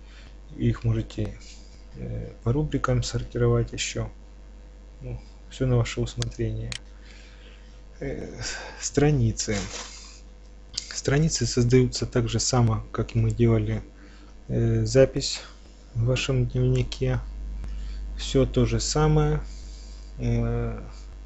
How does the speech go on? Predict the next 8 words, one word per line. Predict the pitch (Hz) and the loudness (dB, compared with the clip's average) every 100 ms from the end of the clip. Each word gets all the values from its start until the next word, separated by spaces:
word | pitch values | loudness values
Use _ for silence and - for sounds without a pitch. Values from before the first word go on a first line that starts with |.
| - | -4
в | 117 | -2
отличии | 120 160 156 123 | 2 2 2 0
только | 117 131 131 - 120 110 - - - - - - - - - - | 0 0 -2 -2 -4 -4 -10 -16 -16 -16 -16 -12 -12 -12 -14 -14
в | - | -8
том, | - 147 139 - - | -4 -2 -4 -10 -10
что | - 123 117 | -8 -8 -6
они | 120 123 127 117 | -2 0 0 -2
располагаются | 117 117 - 120 117 120 117 110 - 120 | -4 -2 0 0 2 0 0 -2 -4 -8